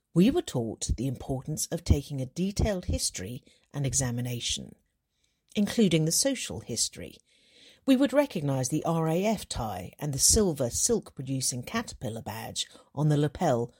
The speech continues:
of a patient jacket. We would ask him when he joined the Caterpillar Club and how many times he had had to bail out of his plane when he was shot down during the war.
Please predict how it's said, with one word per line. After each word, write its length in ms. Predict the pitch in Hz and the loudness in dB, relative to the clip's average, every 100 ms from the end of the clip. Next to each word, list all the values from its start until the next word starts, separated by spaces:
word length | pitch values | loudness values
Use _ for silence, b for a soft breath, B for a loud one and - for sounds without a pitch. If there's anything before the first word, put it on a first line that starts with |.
| b | b
of 100 | - | -6
a 60 | 139 | -6
patient 420 | - 139 - 147 | -2 -2 -2 -4
jacket. 560 | - 98 - - - - _ _ _ _ _ _ _ - | -10 -10 -10 -14 -14 -20 _ _ _ _ _ _ _ -2
We 140 | 180 | 0
would 100 | 180 | 2
ask 320 | 220 226 - | 2 0 -2
him 240 | 123 113 113 b b b - | -2 -4 -6 b b b -2
when 160 | 139 | -2
he 160 | 131 156 | 0 0
joined 340 | 156 147 143 | 4 4 2
the 60 | 131 | 0
Caterpillar 480 | 143 131 - 139 127 | -4 -6 -2 -2 -2
Club 400 | - 113 165 - b b b | -4 -6 -6 -12 b b b
and 120 | 165 | -2
how 160 | - 214 | 2 4
many 200 | 214 220 | 4 4
times 440 | 220 208 190 170 | 4 2 0 -2
he 160 | - 170 | -2 -2
had 160 | 165 - | -2 -4
had 260 | 180 165 | -4 -4
to 100 | 165 | -6
bail 300 | 147 170 156 | -4 -2 0
out 160 | 151 143 | -2 -4
of 80 | 175 | -4
his 140 | 175 | -6
plane 500 | - 269 151 - - B B B B | -2 -2 -2 -6 -12 B B B B
when 160 | 143 | 0
he 160 | 120 147 | 2 2
was 100 | 131 | 2
shot 320 | - 156 - | 4 2 2
down 300 | 151 139 131 | 0 2 0
during 240 | 135 131 123 | 0 0 -2
the 80 | |
war. 400 | 127 131 104 92 | -2 -2 -2 -8